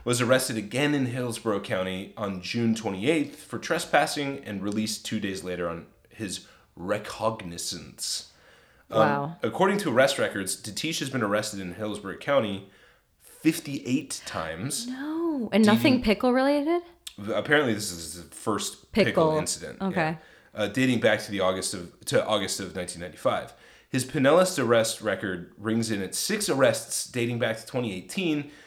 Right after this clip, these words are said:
Speaker 1: including theft and resisting arrest with violence.
Speaker 2: Oh.
Speaker 1: Now, um, that is,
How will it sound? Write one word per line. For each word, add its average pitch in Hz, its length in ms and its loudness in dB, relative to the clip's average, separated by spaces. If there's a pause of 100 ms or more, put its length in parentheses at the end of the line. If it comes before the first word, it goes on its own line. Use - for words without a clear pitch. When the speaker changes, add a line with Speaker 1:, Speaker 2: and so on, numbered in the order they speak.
(160)
Speaker 1:
including 127 400 0
theft 139 380 4
and 117 100 0
resisting 110 400 -2
arrest 95 540 -4
with 90 160 -10
violence. 78 600 -10 (200)
Speaker 2:
Oh. 160 600 -2
Speaker 1:
Now, 110 300 4 (600)
um, 104 380 2 (420)
that 160 340 8
is, 139 540 2